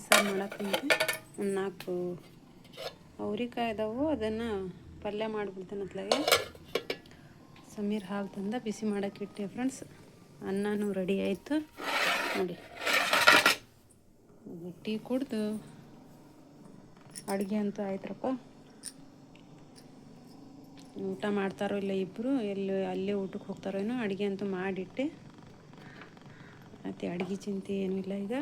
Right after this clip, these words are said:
ಮುಂದಿನ ಕೆಲಸ ನೋಡ್ಬೇಕು ಫ್ರೆಂಡ್. ಈಗ ನೋಡ್ರಿ ಎಲ್ಲ ಈ ಕೆಲಸ ಆಯ್ತು, ಅದಕ್ಕೆ ಟೀ ಮಾಡ್ಕೊಂಡು ಬಿಸ್ಕೆಟ್ ಇಟ್ಕೊಂಡು ಕೂತ್ಕೊಂಡೆ ಫ್ರೆಂಡ್. ಬನ್ನಿ ಟೀ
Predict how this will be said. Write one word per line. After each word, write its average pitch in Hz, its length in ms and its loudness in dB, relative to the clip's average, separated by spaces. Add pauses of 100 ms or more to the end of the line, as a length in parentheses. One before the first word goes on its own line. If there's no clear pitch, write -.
(180)
ಮುಂದಿನ 202 400 2
ಕೆಲಸ 190 160 -4 (140)
ನೋಡ್ಬೇಕು 185 300 -2
ಫ್ರೆಂಡ್. 180 280 2
ಈಗ 208 80 2 (1300)
ನೋಡ್ರಿ 185 300 0 (180)
ಎಲ್ಲ 202 140 4 (160)
ಈ - 20 4 (120)
ಕೆಲಸ 196 240 0 (120)
ಆಯ್ತು, 208 220 0 (140)
ಅದಕ್ಕೆ 202 260 -2 (120)
ಟೀ 226 80 4 (140)
ಮಾಡ್ಕೊಂಡು 240 460 0 (180)
ಬಿಸ್ಕೆಟ್ 208 360 0
ಇಟ್ಕೊಂಡು 214 320 0
ಕೂತ್ಕೊಂಡೆ 208 420 -2 (100)
ಫ್ರೆಂಡ್. 262 220 0 (460)
ಬನ್ನಿ 226 220 4 (140)
ಟೀ 220 80 8